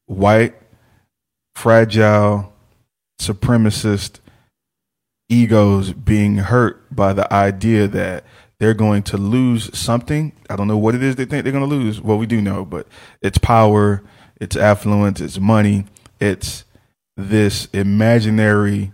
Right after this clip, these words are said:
superiority over other races if these elections go against what they want to happen.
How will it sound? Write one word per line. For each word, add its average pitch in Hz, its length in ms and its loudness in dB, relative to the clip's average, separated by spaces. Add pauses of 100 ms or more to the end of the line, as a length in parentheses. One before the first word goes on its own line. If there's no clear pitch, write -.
(140)
superiority 110 1040 0
over 107 380 0
other 107 260 4
races 104 640 -4 (560)
if 147 440 0 (1120)
these 123 300 0
elections 110 760 -2 (540)
go 110 360 4
against 104 460 -4
what 104 160 -4
they 107 120 -2
want 101 280 -2
to 110 80 -6
happen. 113 380 -2